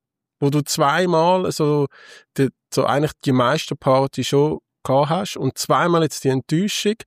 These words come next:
das macht doch etwas mit dir im Kopf. Das ist ein Rückschlag, auch mental, wo du die Saison bis, bis jetzt noch nicht so gehabt hast. Jetzt gehst du ins Joggeli.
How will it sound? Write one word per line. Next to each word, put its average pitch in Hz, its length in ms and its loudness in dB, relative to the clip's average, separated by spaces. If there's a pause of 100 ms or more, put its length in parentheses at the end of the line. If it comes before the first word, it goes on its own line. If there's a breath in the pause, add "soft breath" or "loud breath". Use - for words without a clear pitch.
(400 loud breath)
das 143 160 0
macht 147 320 0
doch 151 100 -2
etwas 143 260 -2
mit 135 240 -2
dir 135 300 2
im 123 100 -2
Kopf. - 420 -2
Das - 180 -2
ist - 180 -2
ein 131 260 0
Rückschlag, 143 880 0
auch 123 160 2
mental, 127 680 2 (400 loud breath)
wo 123 240 2
du 123 600 0 (560)
die 131 100 2
Saison 127 280 2
bis, 120 360 0
bis - 120 -10
jetzt 120 220 -2
noch 135 80 2
nicht 190 160 -6
so 185 100 -4
gehabt 196 300 0
hast. 240 160 -6 (340 loud breath)
Jetzt - 160 -2
gehst 143 180 2
du - 40 -4
ins 117 80 -4
Joggeli. 208 440 0